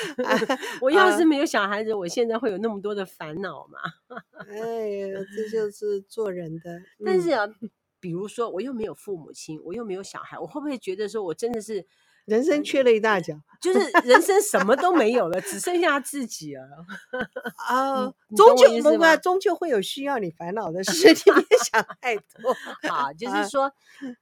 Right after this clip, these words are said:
Speaker 2: 我们不管是年纪大还是年纪小，还是说是中壮年啊，
Speaker 1: 嗯。
Speaker 2: 你千万不要觉得是自己家里面自己讲话是，就很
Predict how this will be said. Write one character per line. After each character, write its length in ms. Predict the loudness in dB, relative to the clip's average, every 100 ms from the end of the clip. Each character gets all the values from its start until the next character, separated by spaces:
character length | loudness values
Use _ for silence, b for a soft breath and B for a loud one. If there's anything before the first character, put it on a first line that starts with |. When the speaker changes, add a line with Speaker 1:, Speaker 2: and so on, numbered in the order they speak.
| -12
Speaker 2:
我 80 | -6
们 180 | -4 -2
不 160 | -2
管 240 | 0 -2 -4
是 340 | -4 -2 -2
年 200 | -4 -8
纪 160 | -10 -12
大 320 | -8 -6 -6
还 180 | -10 -12
是 140 | -10
年 180 | -10 -10
纪 200 | -12 -14
小， 120 | -16 -20 _ _
还 160 | -14 -12
是 140 | -10
说 220 | -10 -8 -8
是 160 | -12
中 420 | -12 -10 -10 -10 -12
壮 360 | -10 -10 -10
年 200 | -10 -10
啊， 220 | -8 -6
Speaker 1:
嗯。 420 | -4 -4 -4 -6 -10
Speaker 2:
你 60 |
千 180 | -10 -6
万 160 | -6 -6
不 100 | -6
要 140 | -6
觉 160 | -6 -8
得 140 | -8
是 320 | -8 -10 -10
自 180 | -10 -16
己 160 | -16 -10
家 220 | -6 -6
里 140 | -6
面 340 | -8 -8 -10 -12 _ _ _
自 160 | -18 -12
己 160 | -10 -10
讲 200 | -12 -10
话 240 | -10 -10
是， 560 | -10 -10 -10 -10 -14 -14 -10 -10 B B B -8
就 120 | -2
很 240 | -2 -2